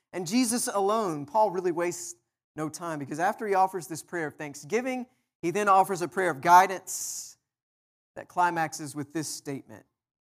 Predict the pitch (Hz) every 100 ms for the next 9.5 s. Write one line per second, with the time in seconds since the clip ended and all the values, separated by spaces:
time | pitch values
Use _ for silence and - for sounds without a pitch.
0 | _ _ _ _ _ 190 175 - 147 135
1 | 127 139 _ _ _ - 131 202 254 -
2 | 262 247 226 - 202 185 170 185 156 -
3 | 196 214 202 156 143 170 180 165 160 156
4 | 139 - 202 214 240 226 - 208 190 190
5 | - 165 151 - - 269 269 254 240 233
6 | _ _ _ - 147 - - 190 175 160
7 | 151 - _ _ _ _ _ 139 139 143
8 | 117 120 - - 165 214 392 - - 226
9 | 262 285 220 139